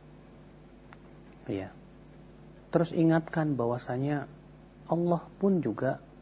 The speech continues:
minta, Allah mem-, memerintahkan kita, kita untuk kita beribadah kepada Allah. Ya. Sedikit demi sedikit kita bawa,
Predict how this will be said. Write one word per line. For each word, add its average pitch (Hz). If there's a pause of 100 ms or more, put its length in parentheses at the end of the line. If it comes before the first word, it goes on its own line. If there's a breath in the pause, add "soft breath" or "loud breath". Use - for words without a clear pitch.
minta, 151 (240)
Allah 151
mem-, 135
memerintahkan 123
kita, 147
kita 143
untuk 156
kita 175
beribadah 165
kepada -
Allah. 95 (2750)
Ya. 95 (600)
Sedikit 175
demi 180
sedikit 113 (320)
kita -
bawa, 104